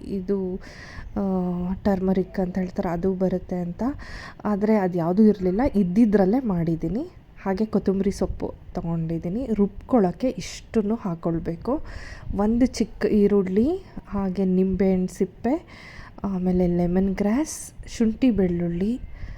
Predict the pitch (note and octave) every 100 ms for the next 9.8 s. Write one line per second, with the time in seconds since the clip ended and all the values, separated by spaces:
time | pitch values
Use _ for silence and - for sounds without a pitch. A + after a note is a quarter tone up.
0 | - - - - - - - - G#3 G3
1 | A3+ D4+ - E3+ F#3+ F#3 F3 F3 E3 -
2 | - - - G3 - G#3 F#3 E3+ F#3+ E3+
3 | F#3+ G3 D#4 C4 F#3+ - - D#3+ F#3 G#3+
4 | F#3 - - F3+ - C#4+ C4 - - -
5 | F#3 F3 F#3+ - F#3+ E3 F3 G3+ F3 F3
6 | - E3 D#3+ D3+ - A3+ E4 - - -
7 | - - F#3 G3+ A#3 G3 F#3 F3+ F#3 F3+
8 | E3+ F3+ F3+ E3+ E3 E3 D#3 D3 G3 C#4
9 | - F3+ F3 E3+ D#3+ - D4+